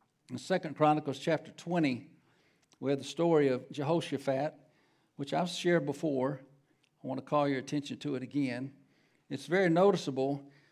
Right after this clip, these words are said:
that this story in the history of the children of Israel happens a hundred and fifty years after the reign of David.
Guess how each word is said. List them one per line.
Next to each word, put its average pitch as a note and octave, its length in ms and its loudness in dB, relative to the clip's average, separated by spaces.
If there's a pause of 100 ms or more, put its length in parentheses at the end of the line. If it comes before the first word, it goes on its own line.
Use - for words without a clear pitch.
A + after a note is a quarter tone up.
(280)
that D3 160 -2 (580)
this F#3+ 200 0
story D3 640 2
in D3 100 0
the C#3+ 60 -4
history E3+ 400 -4
of C#3+ 40 -2
the C#3 60 -6
children E3+ 380 0
of C#3+ 80 0
Israel D3+ 400 0
happens D3+ 460 -4
a C3+ 80 2
hundred A#3 380 -4
and F3 120 0
fifty F3+ 380 -6
years E3 560 -4
after G3 680 -4 (300)
the C#3 120 -2
reign D#3+ 340 2
of C3 120 -2
David. B2 360 -2